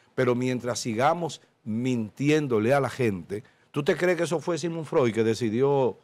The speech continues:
no dar esos novecientos? Eso fue que le jalaron la greña de-, desde, desde el Palacio.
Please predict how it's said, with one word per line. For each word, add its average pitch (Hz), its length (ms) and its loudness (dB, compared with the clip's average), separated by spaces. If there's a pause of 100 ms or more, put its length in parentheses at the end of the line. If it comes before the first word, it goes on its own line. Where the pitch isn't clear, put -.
no 127 160 0
dar 135 120 4
esos 135 120 -2
novecientos? 123 480 0
Eso 156 180 2
fue 156 160 2
que 156 80 4
le 156 120 4
jalaron 151 360 2
la 151 120 2
greña 143 340 4
de-, 117 300 4
desde, 110 540 -4 (420)
desde 127 160 0
el 107 60 -6
Palacio. 120 520 -2